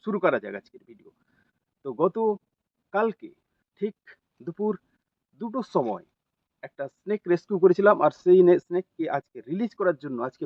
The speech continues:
পনেরোই আগস্ট, আপনারা সবাই জানেন যে স্বাধীনতা দিবস, আর সেই স্বাধীনতা দিবসে তাকেও স্বাধীন করতে চায় এই জুরাবনের জঙ্গলে। চলুন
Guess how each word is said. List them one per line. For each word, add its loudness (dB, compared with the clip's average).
পনেরোই 2
আগস্ট, 2
আপনারা -12
সবাই -6
জানেন -6
যে -4
স্বাধীনতা -8
দিবস, 0
আর -16
সেই -12
স্বাধীনতা -8
দিবসে -4
তাকেও -2
স্বাধীন -4
করতে -16
চায় -10
এই -16
জুরাবনের -8
জঙ্গলে। -18
চলুন 2